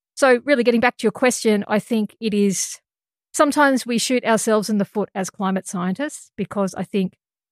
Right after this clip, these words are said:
I mean, the very nature of science is, is, is very conservative, it's very slow,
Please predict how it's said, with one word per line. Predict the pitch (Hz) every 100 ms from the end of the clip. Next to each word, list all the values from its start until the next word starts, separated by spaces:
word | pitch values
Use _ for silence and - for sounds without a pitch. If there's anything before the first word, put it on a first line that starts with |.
| _
I | 220
mean, | 226 220
the |
very | 214 233 208
nature | 190 220 247 -
of | 269
science | - 269 294 226
is, | 170
is, | 208 190 -
is | 208 175
very | 202 185
conservative, | 180 - 226 226 233 254 254 254 190
it's | -
very | 185 185
slow, | 175 - 202 202 214